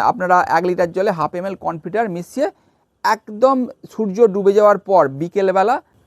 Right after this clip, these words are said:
গাছে এই পেস্টিসাইডটি স্প্রে করুন। কখনোই সকালবেলার দিকে পেস্টিসাইড ব্যবহার করবেন না, কারণ এই গরমের সময় এই পেস্টিসাইডের প্রভাবে আবার গাছের পাতা জ্বলে যেতে পারে।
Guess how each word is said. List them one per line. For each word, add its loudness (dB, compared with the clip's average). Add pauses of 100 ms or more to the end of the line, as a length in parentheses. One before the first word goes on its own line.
(100)
গাছে 4 (340)
এই 2
পেস্টিসাইডটি 2
স্প্রে 0
করুন। 0 (460)
কখনোই 2 (140)
সকালবেলার 4
দিকে -2 (380)
পেস্টিসাইড -6
ব্যবহার 2
করবেন -6
না, -4 (100)
কারণ -2
এই -4 (120)
গরমের 2
সময় -4 (300)
এই -8 (100)
পেস্টিসাইডের 2
প্রভাবে 4
আবার 0 (100)
গাছের 0 (100)
পাতা -4
জ্বলে 0
যেতে 0
পারে। -4